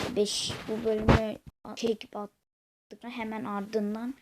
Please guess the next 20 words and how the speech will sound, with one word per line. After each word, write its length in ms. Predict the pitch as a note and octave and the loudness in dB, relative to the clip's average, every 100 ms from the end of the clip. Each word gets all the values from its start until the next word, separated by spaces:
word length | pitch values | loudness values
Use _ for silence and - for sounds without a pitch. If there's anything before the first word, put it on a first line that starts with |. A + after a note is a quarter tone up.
| - - - _ - | -20 -20 -20 _ -10
altıncı 560 | G3+ G3+ - G#3+ G#3+ G#3 | -6 -6 -2 4 4 6
bölümü 380 | G3+ G3+ G3 | 4 4 2
çekeceğim. 720 | - G#3+ - - - G#3 B3 - | 0 -2 -2 -6 -6 -4 -4 -6
Eee, 640 | F#3+ F#3+ F#3 F#3 F#3 F#3 F#3 _ _ _ _ _ _ _ _ - - _ _ _ _ _ _ | -10 -6 -4 -4 -4 -6 -10 _ _ _ _ _ _ _ _ -20 -20 _ _ _ _ _ _
yani 300 | - G3 G3 | -12 -6 -6
iki 240 | G3 - | -6 -2
bölüm 280 | A3 G#3+ G#3 | 0 2 0
arka 300 | G3+ G3+ - | -2 -6 -8
arkaya 400 | G3+ G3+ - G3 | -10 -10 -10 -12
atacağım. 540 | G#3 - _ - G#3+ A#3+ _ _ _ - _ _ _ _ _ _ _ _ _ _ - | -12 -18 _ -16 -12 -12 _ _ _ -20 _ _ _ _ _ _ _ _ _ _ -6
Çünkü 180 | A3+ G#3+ | -4 4
böyle 300 | G#3+ G#3+ G3+ G3 | 6 6 4 0
bir 160 | A3 | -2
gün 260 | G#3 G#3 G3+ F#3+ - - | 0 0 0 -2 -10 -6
bir 240 | A3+ G#3+ G#3 | 0 0 2
bir 120 | G3+ | 0
atamam. 560 | G3+ - G#3 G3+ B3 - - - - - - | -2 -6 -8 -6 -6 -10 -16 -16 -14 -14 -10
Çok 120 | G3 | -6
uzun 240 | G#3 G3 G#3 | -4 -2 -2
sürüyor. 480 | - F#3+ F3+ F#3+ | 2 0 0 -6